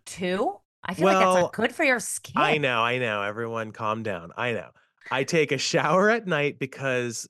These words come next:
Speaker 2: oh, here's the, you know what? This is gonna get into
Speaker 1: You
Speaker 2: some
Speaker 1: don't wanna get into your
Speaker 2: territory.
Speaker 1: bed dirty.
Speaker 2: I don't wanna go through the day, especially when I lived in New York, because, you know, just walking in the streets of New York can be dirty in and of itself. Let's just be honest.
Speaker 1: Right.
Speaker 2: Not, not necessarily the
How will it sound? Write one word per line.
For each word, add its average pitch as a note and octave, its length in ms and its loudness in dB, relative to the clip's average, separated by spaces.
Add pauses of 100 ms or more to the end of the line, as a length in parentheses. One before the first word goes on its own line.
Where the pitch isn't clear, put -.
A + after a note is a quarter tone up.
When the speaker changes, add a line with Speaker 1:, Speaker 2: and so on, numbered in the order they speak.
Speaker 2:
oh, C3+ 160 2
here's F#3+ 340 0
the, D3 160 -4 (100)
you D#3 140 -4
know E3+ 100 6
what? D#3 240 2
This C#3+ 160 0
is E3 140 -2
gonna D#3+ 160 0
get B2+ 180 -2
into B2 300 -4
Speaker 1:
You - 80 -2
Speaker 2:
some - 60 -2
Speaker 1:
don't B3+ 120 2
wanna B3 180 6
get A3+ 200 6
into A#3 100 4
your A#3 120 8
Speaker 2:
territory. - 80 -4
Speaker 1:
bed F3+ 720 6
dirty. A3 460 4
Speaker 2:
I D#3 240 2
don't A#3 240 4
wanna A3 200 4
go E3 320 4
through A3 280 -2
the B3+ 140 -2
day, C3+ 760 2 (240)
especially C#4+ 500 4
when F#4+ 120 6
I C#4+ 80 6
lived F3 240 4
in D3+ 80 2
New C#3 80 0
York, A#2 320 0
because, C3 400 -6
you F3+ 60 -2
know, D#3 160 0
just F#3+ 200 -6
walking G#3 280 0
in C#3+ 80 0
the B2+ 40 -4
streets A2 300 -6
of G#2+ 80 -8
New G#2 60 -4
York G2 240 -2
can G2 160 -8
be F2+ 100 -6
dirty F2+ 320 -2
in E2+ 60 -4
and E2+ 120 -4
of E2 100 -8
itself. D#2 340 -12
Let's A2 180 -6
just - 180 -14
be F2 140 -10
honest. G1+ 420 -16 (280)
Speaker 1:
Right. E3+ 120 -4
Speaker 2:
Not, F#3 300 0
not F#3 220 2
necessarily C3+ 560 2
the F#2+ 280 -2